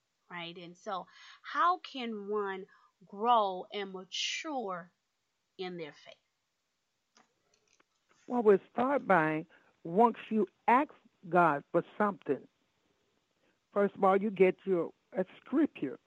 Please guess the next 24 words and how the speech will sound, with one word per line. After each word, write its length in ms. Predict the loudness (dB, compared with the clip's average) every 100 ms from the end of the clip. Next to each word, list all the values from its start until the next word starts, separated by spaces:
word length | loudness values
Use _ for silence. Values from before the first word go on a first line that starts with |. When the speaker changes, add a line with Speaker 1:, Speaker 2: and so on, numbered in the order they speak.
| _ _ _ _ _
Speaker 2:
For 120 | 2
example, 680 | 2 2 0 0 0 -2 -2 _ _ _ 0
uh, 280 | 0 0 -8 -10 -8
it's 160 | -4
a 120 | -4 -6 -8
scripture 380 | 4 4 6 2
that 180 | 2 -4 4
say, 420 | 6 8 6 0 -8 _ _ _ -4
uh, 360 | -2 -4 -10 -16 _ _ _ _ _ _ _
in, 240 | 2 2 2
uh, 360 | 0 0 -4 -14 _ _ _
Ephesians 800 | -6 -6 -2 4 6 6 2 -2 2
three 240 | 4 6
and 140 | 4 0
twelve, 340 | 4 4 4
it 80 | 2 4
said, 120 | 4
In 140 | 4 0
whom 680 | 0 2 6 8 8 4 -2 -8 _ _ _ _
we 260 | 4 4 4
have 240 | 6 6 4 _ -20 0
boldness 640 | 6 8 6 4 -4 -8 -14 _ _ _ _ -6
and 200 | -6 -4 0
access 640 | 0 0 -2 0 0